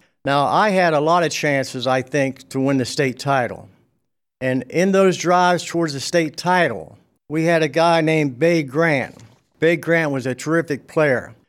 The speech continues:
and we were playing Erie Prep. Now, I'm not the kind of guy that goes back and studies this stuff, so, uh, I'm kinda going off the top of my head.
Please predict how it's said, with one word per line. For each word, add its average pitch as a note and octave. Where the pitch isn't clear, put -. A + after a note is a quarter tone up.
and C3+
we E3+
were E3
playing D#3
Erie D#3+
Prep. D#3+
Now, B2+
I'm F#3
not F3+
the D3
kind D#3+
of C3
guy C#3
that C3+
goes C3
back C#3+
and A#2+
studies B2
this G#2
stuff, A2+
so, A#2
uh, -
I'm B2+
kinda D3
going C#3+
off C#3+
the -
top C#3+
of C3+
my C3
head. B2+